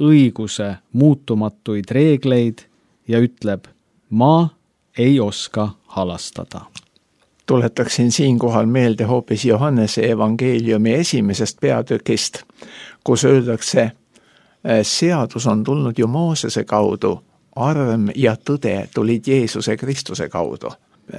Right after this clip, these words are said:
Speaker 2: Ilmselt Jumal peabki meie ette kõigepealt seadma oma seaduse selleks, et me näeks, missugune on tema mõõt ja tema standard, millele me peame vastama, kui me tahame Jumala juurde üldse saada ja temaga asju ajada. Sest kui me oleme sellised nagu praegu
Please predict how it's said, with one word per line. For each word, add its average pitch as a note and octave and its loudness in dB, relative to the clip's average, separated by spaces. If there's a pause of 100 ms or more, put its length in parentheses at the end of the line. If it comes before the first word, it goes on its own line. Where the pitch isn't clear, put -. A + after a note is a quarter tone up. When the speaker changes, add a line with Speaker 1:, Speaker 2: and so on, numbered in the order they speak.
(240)
Speaker 2:
Ilmselt D3 -2
Jumal D3 -2
peabki C#3 -4
meie B2 -2
ette C3+ -6
kõigepealt A#2 -4
seadma A2+ -2
oma A#2 -4
seaduse G#2+ -4
selleks, B2 -6
et - -8
me A#2 -6
näeks, B2 -6
missugune A#2+ -6
on A2 -4
tema B2 0
mõõt - 0
ja B2+ -2
tema C3 -4
standard, - -4 (320)
millele A#2 0
me A#2 0
peame B2+ -4
vastama, C3+ -6 (260)
kui D#3 0
me B2+ 0
tahame A#2+ -2
Jumala C3 -2
juurde C3+ -2
üldse C#3+ -2
saada B2+ -4
ja A#2 -2
temaga C3 -4
asju C#3+ -2
ajada. G#2+ -4 (360)
Sest - -6
kui D#3 2
me B2+ 0
oleme A2+ -2
sellised B2 -2
nagu A2 -4
praegu C3 -2